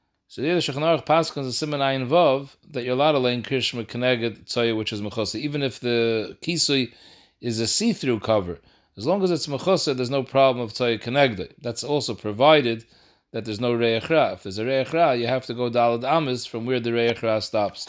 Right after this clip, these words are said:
So therefore, if a child is wearing diapers and he's in the room, you don't have to be nervous, provided there's no Reach Ra, because even on the tzad that he's dirty, but it's Mechusah.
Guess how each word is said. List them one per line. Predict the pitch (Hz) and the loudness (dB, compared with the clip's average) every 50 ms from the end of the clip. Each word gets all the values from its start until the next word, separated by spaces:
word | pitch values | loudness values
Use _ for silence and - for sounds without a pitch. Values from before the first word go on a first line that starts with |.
| - - - - - - - _ _ - | -10 -10 -10 -20 -20 -20 -20 _ _ -18
So | - - | -12 -4
therefore, | 113 147 156 - - 170 170 151 135 127 | 0 0 0 0 2 2 4 4 4 2
if | 123 117 - | 0 -2 -6
a | 113 | -8
child | 101 - 143 147 151 147 127 | -4 0 2 4 4 4 4
is | 120 110 | 0 -4
wearing | 113 117 120 120 120 117 | -4 -4 -4 -4 -4 0
diapers | 135 151 170 185 156 - 123 107 | 2 2 2 2 0 -2 -6 -6
and | 113 113 | -4 -6
he's | 113 107 | -6 -6
in | 113 113 | -6 -4
the | 113 127 | -4 -2
room, | 143 185 196 156 131 147 175 - _ _ _ _ _ _ _ _ _ _ _ _ _ _ | 0 0 0 0 -2 -4 -6 -10 _ _ _ _ _ _ _ _ _ _ _ _ _ _
you | - 127 | -4 -2
don't | 135 131 | 0 2
have | 143 147 139 - | 2 2 0 -2
to | - 127 | -4 -2
be | 135 135 | 0 2
nervous, | 143 165 170 139 131 - | 2 2 2 2 0 -2
provided | - - 123 117 131 143 156 151 139 127 | 0 -2 2 6 6 6 6 6 4 0
there's | 123 117 | -2 -2
no | 131 139 | -2 0
Reach | 143 139 135 131 127 123 - | 0 0 2 2 0 -2 -2
Ra, | 147 156 175 180 143 127 | 0 0 2 2 2 0
because | 123 127 120 123 123 | -2 -2 -4 -4 -4
even | 147 156 156 | -2 -4 -2
on | 147 139 | -4 -4
the | 135 131 | -4 -6
tzad | 120 - - 151 160 156 139 123 117 110 - - | -4 0 2 2 4 4 2 0 -2 -6 -14 -12
that | - 117 120 110 | -6 -4 -4 -2
he's | 120 123 120 | -2 -4 -2
dirty, | 120 143 175 202 196 151 135 131 131 | 0 2 2 2 2 2 0 -4 -4
but | - - 131 127 117 | -6 -6 -6 -6 -4
it's | 117 110 - | -4 -6 -8
Mechusah. | 143 139 - - 214 190 - - - | -8 -6 -2 -2 0 0 0 -4 -6